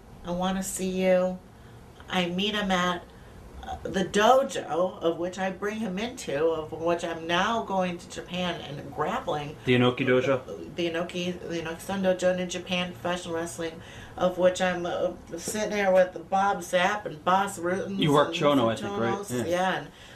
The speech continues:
Speaker 1: I'm like, "Oh my God," you know, who are, can barely breathe in the same room, that I bring him into that dojo.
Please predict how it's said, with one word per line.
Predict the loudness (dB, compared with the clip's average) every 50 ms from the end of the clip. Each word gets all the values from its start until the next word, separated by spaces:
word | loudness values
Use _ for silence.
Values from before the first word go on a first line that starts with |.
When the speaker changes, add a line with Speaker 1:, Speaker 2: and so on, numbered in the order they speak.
| -14 -6
Speaker 1:
I'm | -2 0 0 2 2
like, | 2 2 2 2 0 0 -4
"Oh | -4 -4 -2 -2 -2 -4 -4 -4
my | -4 -4 -2 -2 -2 -2 -2 -2 -4 -6 -16 -18 -12 -8
God," | -6 -4 0 0 2 2 2 0 0 -2 -2
you | -4
know, | -6 -6 -6 -6 -8 -12 -16 -18 -20 -20 -20 -20 -20 -20 -20 -20 -20 -20 -20 -20 -20 -18 -18 -18 -18 -18 -18 -18 -18 -18 -18 -18 -18 -18 -18 -18 -18 -18 -18 -18 -20 -20 -20 -20 -18 -18 -18 -18 -18 -20 -18 -4 -4 2
who | 6 8 8 8 8 6 2 -2 -6 -10 -14 -14 -14 -16 -16 -10
are, | -4 -2 0 0 0 -2 -4 -6 -12 -18 -20 -14 -4
can | -2 -2 -2 -2 0
barely | 2 4 4 4 4 2 2 2 0 0
breathe | -2 -8 -6 -2 0 0 2 2 2 2 0 0 0
in | -2 -2 -2
the | -4 -4
same | -2 0 0 0 0 0
room, | -2 -2 -2 0 2
that | 0 2 2
I | 0 0
bring | 0 -2 0 0 0 0 0 0
him | 0 0 0 0 0
into | 0 0 0 -2 -2 0 0
that | 0 2 2 0 -4 -2
dojo. | 0 2 2 4 2 2 -2 -8 -10 -12 -12 -12 -14